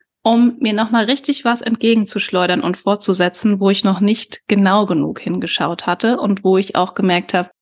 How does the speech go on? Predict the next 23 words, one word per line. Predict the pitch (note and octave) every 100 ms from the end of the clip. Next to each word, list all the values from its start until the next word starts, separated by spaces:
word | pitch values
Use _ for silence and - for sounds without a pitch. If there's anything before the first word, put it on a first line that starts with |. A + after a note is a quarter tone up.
| _ _
oh, | -
alles, | G3 - - G#3+ A#3
was | G#3 G#3
ich | G3
bisher | G3+ - G3+
gemacht | G3 G3 A3 -
habe, | F#3+
hat | G3+ -
mich | F#3+
darauf | F3 F3+
vorbereitet, | - G#3+ G3+ D#3 D#3+ F3 A3 F3
dass | E3
wenn | F3+ G#3
ich | G3+
diesen | G3 G3
Schritt | F#3+ - G3 -
mache, | E3 F#3 G3+
dass | F3+
da | -
nochmal | F#3 F3 E3+
richtig | F3 F#3 - -
was | D#3 -
kommt. | - - A2 F#2+